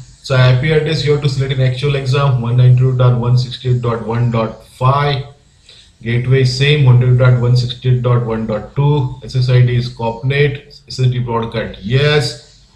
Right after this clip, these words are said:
Mode G, speed auto, duplex auto, channel eleven, security settings W P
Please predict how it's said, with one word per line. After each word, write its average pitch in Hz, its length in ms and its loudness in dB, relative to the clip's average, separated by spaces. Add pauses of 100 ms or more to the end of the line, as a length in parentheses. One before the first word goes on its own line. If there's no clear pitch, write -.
Mode 117 420 4
G, 147 560 0 (140)
speed 127 400 0
auto, 123 580 2
duplex 117 480 -4
auto, 135 640 0 (240)
channel 123 560 0 (180)
eleven, 147 800 0 (920)
security 131 500 -4
settings 120 500 -2
W 123 360 -2
P 139 200 -6